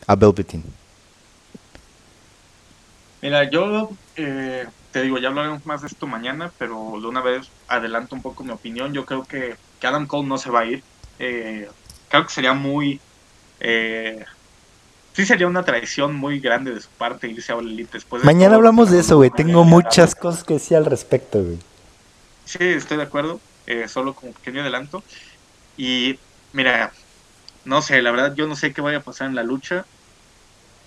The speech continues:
Speaker 2: Me, me la juego de decir que retiene Adam Cole.
Speaker 1: ¿Crees
Speaker 2: Eh,
Speaker 1: que retenga, güey?
Speaker 2: Me la, me la juego, me, me la juego. <laughs>
Speaker 1: No, güey, yo
Speaker 2: Eh, digo, es algo difícil. Creo que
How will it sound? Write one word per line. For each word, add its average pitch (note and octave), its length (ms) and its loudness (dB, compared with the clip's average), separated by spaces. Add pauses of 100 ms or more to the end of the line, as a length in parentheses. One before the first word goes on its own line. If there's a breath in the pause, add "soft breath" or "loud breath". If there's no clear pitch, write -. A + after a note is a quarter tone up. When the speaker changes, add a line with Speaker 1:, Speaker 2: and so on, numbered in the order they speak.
(540)
Speaker 2:
Me, C#3+ 460 2
me C#3 160 0
la B2+ 100 2
juego F3 300 2
de C#3 80 0
decir C#3+ 260 -2
que D#3 80 -2
retiene C3+ 400 -2
Adam A#2+ 160 -2
Cole. D3 280 -8 (520)
Speaker 1:
¿Crees B2 220 -4
Speaker 2:
Eh, - 60 -4
Speaker 1:
que E3+ 260 8
retenga, B2 560 6
güey? E3+ 200 6 (1080)
Speaker 2:
Me C3 160 0
la, A#2+ 260 0
me B2+ 160 -4
la B2 80 0
juego, B2 380 0 (160)
me, A#2 80 -12 (340)
me A2+ 80 -10
la A2 80 -6
juego. A2+ 300 -14 (340)
<laughs> - 440 -4
Speaker 1:
No, C3+ 460 8
güey, B2+ 140 4 (180)
yo D3+ 140 10
Speaker 2:
Eh, B2+ 500 4 (120)
digo, C3 440 -2 (560)
es C3+ 200 -2
algo F3+ 180 -2
difícil. D#3 460 -2
Creo F#3+ 180 0
que A3 240 -4